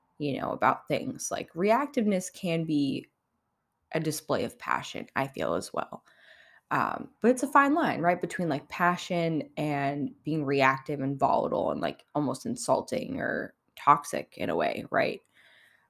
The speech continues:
Um, but yeah, I just kind of felt like I was in a place where I was projecting in a way that didn't feel authentic to me,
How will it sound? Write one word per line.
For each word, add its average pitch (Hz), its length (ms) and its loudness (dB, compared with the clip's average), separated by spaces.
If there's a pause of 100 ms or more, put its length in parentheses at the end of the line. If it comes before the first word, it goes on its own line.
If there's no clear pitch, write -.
(120)
Um, - 440 -2 (800)
but 202 160 4
yeah, 180 280 10
I 156 100 6
just 170 200 -2
kind 196 180 2
of 180 60 0
felt 175 200 4
like 156 140 2
I 147 100 8
was 147 120 0
in 147 80 0
a 135 40 0
place 143 400 -2
where - 240 -2
I 131 220 2
was 135 180 -4
projecting 131 600 -2
in 127 80 -2
a 120 60 -2
way 131 280 0
that 127 240 0
didn't 131 240 -6
feel - 200 -6
authentic - 560 -10
to - 120 -10
me, - 360 -10